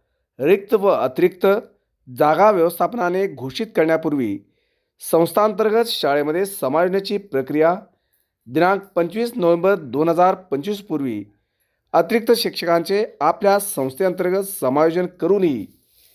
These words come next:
शिक्षक अतिरिक्त राहिल्यास त्या अतिरिक्त शिक्षकांची नावे या कार्यालयास दिनांक अठ्ठावीस नोव्हेंबर दोन हजार पंचवीस पर्यंत सादर करावीत.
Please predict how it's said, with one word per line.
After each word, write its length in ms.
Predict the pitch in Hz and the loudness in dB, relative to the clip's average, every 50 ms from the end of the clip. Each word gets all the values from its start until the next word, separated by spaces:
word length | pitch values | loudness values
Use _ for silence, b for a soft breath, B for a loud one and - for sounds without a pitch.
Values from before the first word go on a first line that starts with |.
| b b b b b - | b b b b b -12
शिक्षक 440 | - - 196 196 196 - 226 247 254 254 - - _ - | -2 0 0 0 2 2 2 2 2 0 -4 -14 _ -8
अतिरिक्त 420 | 139 143 - 175 196 196 196 - | -8 -6 -4 -4 -4 -4 -2 0
राहिल्यास 640 | 214 190 151 131 135 131 147 131 120 110 - - - _ _ _ _ _ _ _ _ _ _ _ _ | 0 0 0 0 0 0 0 0 0 -2 -6 -14 -20 _ _ _ _ _ _ _ _ _ _ _ _
त्या 200 | 208 214 226 240 233 - - | 2 4 4 2 0 -4 -8
अतिरिक्त 380 | 143 - 175 190 196 196 240 | -6 -4 -4 -6 -4 -2 -2
शिक्षकांची 600 | 226 220 - 220 - - 180 165 160 151 - 156 | -2 -2 -4 -8 -8 -6 -4 -4 -4 -2 -4 -4
नावे 380 | 123 120 117 123 123 139 147 170 226 - _ _ _ _ _ _ _ _ _ _ _ _ 104 | -2 -2 -2 -2 -2 -2 -2 -4 -6 -10 _ _ _ _ _ _ _ _ _ _ _ _ -4
या 280 | 110 135 180 208 226 | 2 4 4 4 4
कार्यालयास 640 | 226 226 - 170 156 151 151 147 151 151 170 190 185 190 | 2 2 0 0 2 2 0 0 0 0 0 0 -2 -8
दिनांक 460 | 131 120 135 151 160 135 120 127 147 - _ _ _ _ _ _ _ _ _ _ _ - | -10 -8 -4 -4 -2 -2 -4 -6 -10 -14 _ _ _ _ _ _ _ _ _ _ _ -4
अठ्ठावीस 500 | 160 156 - 202 208 220 220 240 240 - - | -4 0 2 2 2 4 2 0 -6 -6 -6
नोव्हेंबर 440 | - 156 156 156 160 165 180 202 | -2 0 0 0 0 2 0 0
दोन 320 | 202 160 135 123 143 160 165 | 0 -2 -4 -4 -2 -2 0
हजार 260 | 160 170 180 190 196 | 2 2 2 2 2
पंचवीस 460 | 196 - _ 147 147 151 165 208 214 | 0 -4 _ -4 -4 -4 -4 -6 -8
पर्यंत 440 | 208 - 151 143 143 147 147 - 208 | -6 -4 -2 -2 -2 -2 -2 -2 -4
सादर 440 | 214 208 - - 170 147 143 170 160 | -4 -4 -4 -2 0 2 4 2 2
करावीत. 500 | - 151 143 131 131 123 123 120 117 | 2 2 2 2 2 0 0 -2 -4